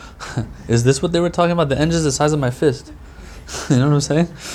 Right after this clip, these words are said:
<laughs> Right? So this is a, uh, what's it called? A person who's there,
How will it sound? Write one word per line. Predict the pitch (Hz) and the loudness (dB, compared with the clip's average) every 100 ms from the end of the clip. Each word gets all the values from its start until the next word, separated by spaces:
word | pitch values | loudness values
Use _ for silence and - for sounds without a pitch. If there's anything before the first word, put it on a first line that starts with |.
| - - - | -16 -14 -4
<laughs> | 147 - - - - - - | -4 -4 -14 -14 -14 -14 2
Right? | 127 170 | 4 4
So | - 160 135 127 - - - - - | 6 4 4 2 -6 -20 -20 -14 -2
this | 165 185 | -2 4
is | 214 190 | 2 4
a, | 160 147 135 - - - - - - - - - - - - 131 | 4 4 2 -2 -12 -20 -20 -20 -20 -20 -20 -20 -20 -20 -14 -6
uh, | 123 120 117 | -2 -2 -2
what's | 131 - | -4 -6
it | 151 | -2
called? | 135 107 117 - - - - - - - - - - - - - | 0 -2 -4 -16 -20 -20 -20 -20 -20 -20 -18 -16 -16 -18 -20 -6
A | 139 | -4
person | 127 190 196 | 4 4 4
who's | 180 156 | 2 0
there, | 151 196 160 170 | 2 4 4 0